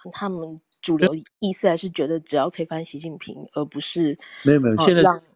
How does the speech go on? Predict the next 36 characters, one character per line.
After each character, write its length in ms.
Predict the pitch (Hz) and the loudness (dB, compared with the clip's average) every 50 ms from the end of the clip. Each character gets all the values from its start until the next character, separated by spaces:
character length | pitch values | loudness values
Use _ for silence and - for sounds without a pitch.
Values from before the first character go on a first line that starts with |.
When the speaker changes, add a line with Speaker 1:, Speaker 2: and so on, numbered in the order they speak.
| _ _ _ _ _ _ | _ _ _ _ _ _
Speaker 2:
对， 160 | - 139 - - | 2 2 2 0
Speaker 1:
嗯。 80 | 180 160 | 0 2
Speaker 2:
现 100 | 214 202 | 4 6
在 80 | 180 | 6
这 80 | 151 - | 4 2
个 60 | - 127 | -2 -6
说 240 | - - 151 139 | -2 0 0 2
法 180 | 139 131 107 104 | 2 2 0 0
又， 220 | 113 117 131 131 | 2 2 2 2
又 140 | 131 139 135 | 4 4 2
有 60 | 113 | 2
一 20 | 98 | 2
些 120 | 98 120 | 0 -4
变 240 | 113 - 127 117 107 | -2 0 -2 -2 -2
化 180 | 101 110 104 95 | -4 -6 -8 -8
了。 80 | 87 104 | -6 -2
那 160 | 143 151 147 - _ _ _ _ _ | 0 0 0 -2 _ _ _ _ _
其 160 | - - 151 | -2 0 4
中 120 | 147 190 175 | 4 4 4
还 80 | 143 147 | 4 0
有 100 | - 123 | -2 -2
一 0 | |
点， 140 | 123 139 127 | -2 -2 -2
Speaker 1:
嗯。 20 | |
Speaker 2:
我 60 | 110 | -2
刚 140 | 107 135 143 | -2 -4 -2
刚 60 | 156 | -2
也 60 | 156 | -2
没 160 | 117 104 113 127 | -2 -4 -4 -6
来 180 | 135 120 110 | -4 -4 -2
得 120 | 123 135 127 | -2 -2 -4
及 140 | 113 113 | -4 -6
讲， 200 | 117 - 98 87 | -8 -6 -6 -2
就 100 | 104 127 | 0 2
是 80 | 120 113 | 2 2
说， 260 | 101 - 123 113 117 | 2 2 0 0 0